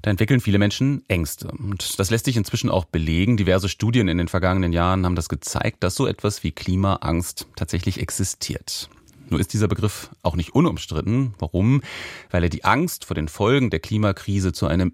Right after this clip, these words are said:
individuellen Problem macht, also weniger zu einem Problem, das Politik und Gesellschaft angeht. Aber wie spricht man über Ängste, Sorgen, ja auch Wut und Frust, die Klimaveränderungen mit sich bringen?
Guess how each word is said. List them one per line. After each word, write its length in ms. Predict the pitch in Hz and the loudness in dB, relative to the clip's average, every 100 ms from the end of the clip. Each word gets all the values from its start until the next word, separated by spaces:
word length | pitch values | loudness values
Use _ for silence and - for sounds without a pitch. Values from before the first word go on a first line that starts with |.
| - | 0
individuellen 720 | 117 104 90 - 90 95 101 | 2 4 2 2 2 4 2
Problem 400 | - - 73 67 | -2 -6 -4 -4
macht, 240 | 69 - | -6 -6
also 180 | 67 73 | -4 0
weniger 280 | 85 90 80 | 2 2 2
zu 120 | - | 0
einem 160 | 78 78 | 0 -2
Problem, 380 | - 80 85 85 | -2 0 0 0
das 180 | 78 | -2
Politik 480 | - 82 82 - 82 | -4 -2 -2 0 0
und 180 | 73 69 | 0 0
Gesellschaft 600 | 85 80 76 73 76 - | 0 2 2 0 -6 -6
angeht. 500 | - - - - - - - | -8 -8 -10 -14 -16 -16 -6
Aber 180 | - 98 | 0 0
wie 80 | 135 | 0
spricht 540 | - - 110 - - | -2 0 0 0 -4
man 160 | - - | -6 -4
über 340 | 73 82 76 82 - | 2 2 2 -2 0
Ängste, 520 | 104 110 - - - | 2 2 -2 -8 -8
Sorgen, 580 | 82 82 85 85 76 73 | -2 2 2 2 -2 -2
ja 140 | 78 73 | -2 -2
auch 160 | 76 - | -4 -2
Wut 180 | 113 - | 0 0
und 140 | 80 | -4
Frust, 520 | - - 123 - - | -2 -2 -2 -6 -8
die 60 | - | -8
Klimaveränderungen 920 | - 101 98 90 - 90 85 80 85 | -2 2 2 2 0 2 0 0 0
mit 160 | 71 - | -2 -6
sich 240 | - - | -12 -12
bringen? 280 | - - | -8 -6